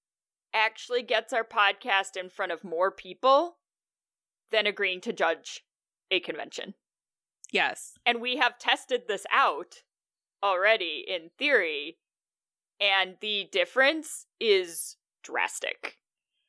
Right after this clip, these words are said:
Speaker 2: Yes.
Speaker 1: And conventions of similar size, but because when you're trapped in a judging room, you're not being exposed to anyone, no one's meeting you, you're not sharing information.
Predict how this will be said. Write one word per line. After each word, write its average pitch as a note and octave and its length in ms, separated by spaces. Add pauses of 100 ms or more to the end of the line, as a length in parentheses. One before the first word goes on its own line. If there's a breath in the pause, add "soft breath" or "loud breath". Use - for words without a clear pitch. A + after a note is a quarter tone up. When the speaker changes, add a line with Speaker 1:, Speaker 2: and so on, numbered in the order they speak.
(520)
Speaker 2:
Yes. F3 500 (840)
Speaker 1:
And A3 280
conventions A3 540
of G#3+ 120
similar F#3+ 380
size, D3+ 640 (200)
but E3 380 (600)
because G#3+ 680
when G3 180
you're F#3+ 80
trapped G#3+ 240
in G3 120
a F#3 40
judging A3+ 340
room, F3 380 (380)
you're G3 120
not G3 220
being E3+ 160
exposed A#3 480
to C4 120
anyone, F3 380
no F3+ 120
one's F3 240
meeting F#3 320
you, F3 100
you're E3+ 180
not D#3 220
sharing E3+ 360
information. D#3+ 760